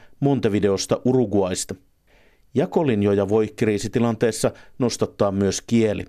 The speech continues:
Virossa ja Latviassa on iso venäjänkielinen vähemmistö, joista osa elää hyvin erilaisessa mediakuplassa kuin maan valtaväestö. Moni heistä seuraa lähinnä Venäjän T V-kanavia.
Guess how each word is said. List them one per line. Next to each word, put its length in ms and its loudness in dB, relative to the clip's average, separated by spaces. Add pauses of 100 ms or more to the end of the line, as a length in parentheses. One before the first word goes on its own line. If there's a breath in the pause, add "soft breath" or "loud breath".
(720 soft breath)
Virossa 400 0
ja 140 2
Latviassa 580 0
on 80 2
iso 360 0
venäjänkielinen 800 0
vähemmistö, 560 0 (360 loud breath)
joista 280 0
osa 320 2
elää 220 0
hyvin 320 0
erilaisessa 640 0
mediakuplassa 840 0 (320 loud breath)
kuin 420 0
maan 480 0
valtaväestö. 800 0 (540 soft breath)
Moni 260 2
heistä 260 0
seuraa 360 2
lähinnä 320 2 (300 loud breath)
Venäjän 540 0
T 40 -10
V-kanavia. 760 0